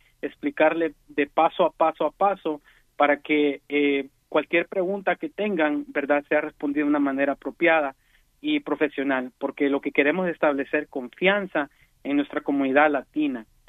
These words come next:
eh, porque pues muchos, eh, tienen temor, ¿verdad?, o quizás no quieren compartir su información, o quizás no saben, eh, de este recurso, ¿verdad?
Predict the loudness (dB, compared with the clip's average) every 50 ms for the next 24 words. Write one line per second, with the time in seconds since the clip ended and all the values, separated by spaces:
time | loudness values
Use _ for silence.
0 | -20 -20 _ _ -4 0 0 0 0 0 -2 -6 -2 0 -2 0 0 0 0 0
1 | 2 2 0 0 2 0 0 0 -2 -4 -10 -18 _ _ _ _ _ _ 0 2
2 | 2 4 2 0 0 0 0 0 0 0 -2 -2 -2 0 0 0 0 0 -2 -8
3 | _ _ -10 -8 -8 -4 -2 0 0 0 0 -2 -2 -4 -6 -10 -10 -10 -10 -6
4 | -4 -4 -4 -4 -4 -2 -2 0 -2 -2 -6 -6 -4 -4 -6 -6 -8 -12 -8 -6
5 | -8 -6 -6 -4 -4 -4 -4 -4 -4 0 0 0 0 0 -4 -12 -20 -14 _ -4
6 | -2 0 0 2 4 4 4 4 2 -4 0 2 4 4 4 4 2 -2 -6 -8
7 | -12 _ _ _ _ _ _ _ _ _ _ _ _ -18 -4 0 2 2 4 4
8 | 2 0 0 0 0 0 -2 -2 -2 -4 -4 -2 -4 -4 -2 -2 -2 0 2 2
9 | 2 2